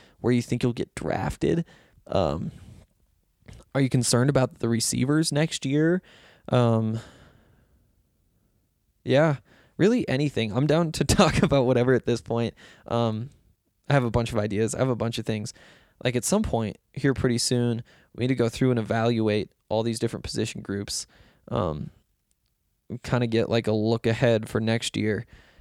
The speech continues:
And, uh, also so much basketball. I'm so excited for this game tomorrow. I hope you guys are too. Um, hopefully I'll see you guys out there.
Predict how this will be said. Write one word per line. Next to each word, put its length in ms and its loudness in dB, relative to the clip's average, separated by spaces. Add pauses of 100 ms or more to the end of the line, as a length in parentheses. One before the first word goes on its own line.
(220)
And, 420 0
uh, 300 2 (140)
also 240 -2
so 180 0
much 220 -4
basketball. 680 -4
I'm 120 -2
so 140 2
excited 300 0
for 60 0
this 140 -2
game 200 -6
tomorrow. 380 -4
I 60 2
hope 200 4
you 80 2
guys 220 2
are 120 0
too. 340 2 (320)
Um, 460 0
hopefully 220 4
I'll 40 2
see 160 2
you 60 4
guys 200 2
out 200 -2
there. 220 -2